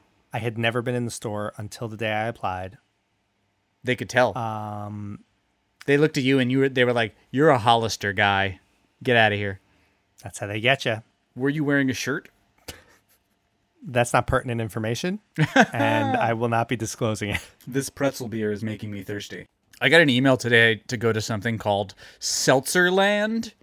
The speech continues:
Speaker 2: and it was a
Speaker 1: Mm.
Speaker 2: hard seltzer fes-, festival.
Speaker 1: Oh, like Claws?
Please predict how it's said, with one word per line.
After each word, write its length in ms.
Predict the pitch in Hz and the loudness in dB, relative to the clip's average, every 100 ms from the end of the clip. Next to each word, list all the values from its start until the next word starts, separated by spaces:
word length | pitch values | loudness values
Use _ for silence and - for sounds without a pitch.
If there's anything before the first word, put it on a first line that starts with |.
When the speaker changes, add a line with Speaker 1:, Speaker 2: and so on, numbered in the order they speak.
| _ _ _ _ _ _ _ - - | _ _ _ _ _ _ _ -14 -4
Speaker 2:
and 100 | 123 | 0
it 40 | |
was 140 | 123 131 | 2 4
a 100 | 131 | 2
Speaker 1:
Mm. 120 | 127 | 4
Speaker 2:
hard 300 | 135 147 117 | 4 4 0
seltzer 560 | - 127 123 - 156 | -2 0 0 0 -2
fes-, 580 | 151 165 160 - 196 - | 2 2 2 -2 -10 -8
festival. 600 | - 170 - 185 220 240 _ _ _ _ | 0 2 2 2 2 0 _ _ _ _
Speaker 1:
Oh, 180 | 185 240 | 6 6
like 560 | 117 104 101 101 113 - | 4 0 -2 -2 -2 -2
Claws? 680 | 147 131 156 240 311 - | 2 4 4 2 -2 -10